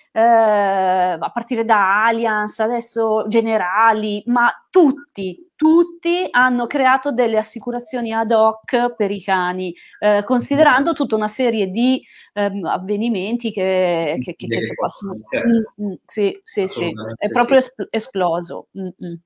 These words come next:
Speaker 2: Quindi io sono, eh, stiamo per arrivare al termine del nostro incontro e come al solito ci vola il tempo e credo che ci sono dei contenuti ancora, eh,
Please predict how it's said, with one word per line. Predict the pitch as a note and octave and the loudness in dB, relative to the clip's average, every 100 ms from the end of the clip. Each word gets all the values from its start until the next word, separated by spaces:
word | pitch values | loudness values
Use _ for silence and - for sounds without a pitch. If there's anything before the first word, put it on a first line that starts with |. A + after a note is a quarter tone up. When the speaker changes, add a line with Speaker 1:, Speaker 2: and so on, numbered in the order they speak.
| _ _ _ | _ _ _
Speaker 2:
Quindi | - E3+ C3+ | -2 -2 0
io | E3+ F3+ | 2 2
sono, | - C3+ C3+ C3 B2+ - | 0 -4 -4 -4 -4 -4
eh, | B2 A#2+ | -6 -6
stiamo | - D3+ D#3 C#3 | -6 -4 -2 0
per | B2 | 0
arrivare | A#2+ A#2 B2 C3+ | 0 0 0 0
al | A#2 - | 0 -2
termine | B2+ B2+ B2 A#2+ | -4 -4 -8 -8
del | A2+ | -10
nostro | A2 G#2+ - A2+ | -10 -16 -18 -20
incontro | G#2+ C#3 C#3+ C#3+ A#2 | -16 -10 -10 -8 -10
e | A2+ | -8
come | - B2 B2+ A#2+ A#2+ | -6 -6 -4 -6 -6
al | A#2 A#2 | -10 -4
solito | E3+ F3 C3 A#2+ | 0 2 2 0
ci | A#2 | -2
vola | B2 B2+ A2 | -2 0 0
il | - | -2
tempo | A2+ G#2+ - A2 | -4 -6 -10 -10
e | G#2+ G#2+ | -10 -8
credo | - B2 A#2 | -6 -4 -4
che | A2+ | -6
ci | - | -12
sono | A#2 B2 A#2+ | -10 -10 -10
dei | A2 | -16
contenuti | A2 A2+ - A2 - A2+ | -16 -18 -20 -20 -14 -10
ancora, | A2 - B2+ A#2 | -10 -10 -6 -4
eh, | - | -6